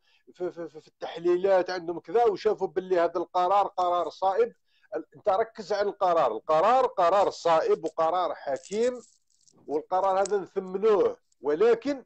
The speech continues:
ما لازمش نخليه هو انه يكون هناك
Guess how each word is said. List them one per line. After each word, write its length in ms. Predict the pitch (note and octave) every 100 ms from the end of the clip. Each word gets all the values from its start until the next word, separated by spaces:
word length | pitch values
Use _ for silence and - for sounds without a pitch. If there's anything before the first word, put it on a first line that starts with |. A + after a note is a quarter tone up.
| _
ما 100 | F#3+
لازمش 380 | G3 F#3 G#3 G#3+
نخليه 480 | F3 - F#3 G3+ C4+
هو 220 | G#3+ G#3
انه 500 | G3 F#3 A3 C#4 A3+ _ _ -
يكون 320 | D3 G3+ F#3
هناك 400 | F3+ G3 -